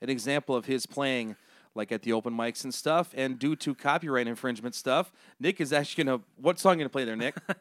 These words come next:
Speaker 2: Um, a classic, uh, Mark Staley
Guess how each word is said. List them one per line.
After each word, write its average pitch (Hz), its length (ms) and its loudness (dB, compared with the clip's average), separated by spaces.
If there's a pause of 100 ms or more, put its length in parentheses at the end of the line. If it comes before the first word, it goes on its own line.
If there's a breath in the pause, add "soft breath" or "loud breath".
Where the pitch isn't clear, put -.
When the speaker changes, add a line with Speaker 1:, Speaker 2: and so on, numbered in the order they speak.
(600 loud breath)
Speaker 2:
Um, 170 300 12
a 143 80 6
classic, - 840 4
uh, 160 240 10
Mark 160 300 6
Staley 180 580 4